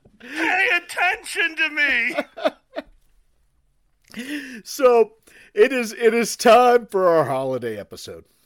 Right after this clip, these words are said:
Speaker 1: Yay!
Speaker 2: It, it, it is time. It is this, as you're listening to this, if you're listening to this on your podcast provider of choice, uh, once again, we were going to record last week.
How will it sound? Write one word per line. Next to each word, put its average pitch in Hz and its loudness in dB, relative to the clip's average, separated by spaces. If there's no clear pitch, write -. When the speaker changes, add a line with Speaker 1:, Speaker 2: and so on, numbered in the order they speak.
Speaker 1:
Yay! 233 -6
Speaker 2:
It, 156 -4
it, 165 -2
it 190 -2
is 170 -4
time. 110 -6
It 156 -4
is 156 -8
this, 190 2
as 220 4
you're 214 -4
listening 165 -2
to - -6
this, 117 -12
if 127 -12
you're 135 -10
listening 185 -8
to 165 -12
this 160 -8
on 139 -10
your 131 -10
podcast 180 -4
provider 127 -10
of 110 -18
choice, 92 -16
uh, 139 -2
once 240 -2
again, 110 -6
we 190 -6
were 190 -8
going 156 0
to 127 -12
record 120 -10
last 98 -14
week. - -20